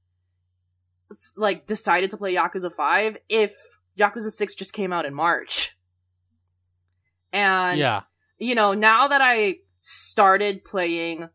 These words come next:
Speaker 1: Yakuza five, I realized, "Oh, shit, I need to finish this game now. I'm in too deep."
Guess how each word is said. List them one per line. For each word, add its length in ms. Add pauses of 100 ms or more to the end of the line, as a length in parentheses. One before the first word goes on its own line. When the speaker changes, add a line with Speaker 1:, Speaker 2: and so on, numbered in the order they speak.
Speaker 1:
Yakuza 480
five, 300
I 60
realized, 480 (420)
"Oh, 280
shit, 500
I 80
need 140
to 80 (140)
finish 320
this 220
game 300
now. 240
I'm 200
in 140
too 180
deep." 480